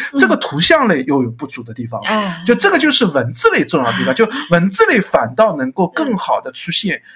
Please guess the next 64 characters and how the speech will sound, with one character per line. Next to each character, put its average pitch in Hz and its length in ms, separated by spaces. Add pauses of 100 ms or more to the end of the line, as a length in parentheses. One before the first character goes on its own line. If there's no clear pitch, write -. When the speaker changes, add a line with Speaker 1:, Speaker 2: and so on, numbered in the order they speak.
(160)
Speaker 2:
这 359 140
些 156 280
方 135 320
面 139 200
的 127 80
一 - 20
个， 139 80
Speaker 1:
嗯。 - 20
Speaker 2:
就 147 60 (240)
他 277 160
为 339 160
什 - 140
么 160 80
写 - 200
这 196 140
段 156 140
文 120 160
字， 131 180
Speaker 1:
嗯。 127 80
Speaker 2:
你 240 60
可 233 80
以 139 80
做 147 220
出 143 220 (320)
文 151 200
字 302 160
类 226 140
的 123 100
推 190 300
测 240 200
的 127 140
用 107 240
意。 - 80
Speaker 1:
嗯。 - 60 (260)
Speaker 2:
就 - 140
这 370 160
个 285 120
是 170 340
这 - 180
次 - 180
来 120 180
我 123 160
觉 127 120
得 139 100
也 113 100
是 - 160
蛮 107 320
重 180 240
要 131 140
的 117 100
一 - 40
件， 135 120
而 175 120
且 196 100
这 240 140
次 220 180
Speaker 1:
嗯。 233 60 (280)
Speaker 2:
这 320 160
件 262 160
好 135 140
像 165 160
是 160 160
原 127 320
件， 190 380